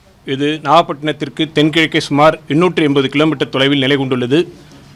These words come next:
இது தொடர்ந்து அடுத்து வரும் இருபத்தி நான்கு மணி நேரத்தில் ஆழ்ந்த காற்றழுத்த தாழ்வு மண்டலமாக,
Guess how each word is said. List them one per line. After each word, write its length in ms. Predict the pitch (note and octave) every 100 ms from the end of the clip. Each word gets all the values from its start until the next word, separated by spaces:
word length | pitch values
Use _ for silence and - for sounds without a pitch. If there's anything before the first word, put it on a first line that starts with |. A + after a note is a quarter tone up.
| - - - - - -
இது 200 | D3 D3+
தொடர்ந்து 340 | E3 F3+ F3
அடுத்து 240 | D#3+ F3+
வரும் 180 | F#3 D#3
இருபத்தி 260 | D3 F#3 F#3
நான்கு 240 | E3 D#3+
மணி 120 | D3
நேரத்தில் 440 | C3 B2+ - F3 - - - - - - -
ஆழ்ந்த 420 | B2+ D3+ F#3+ G3 -
காற்றழுத்த 480 | D#3 D3 D#3 D3 -
தாழ்வு 240 | D3 D3+
மண்டலமாக, 640 | C#3 C3 B2+ A#2+ C3 D#3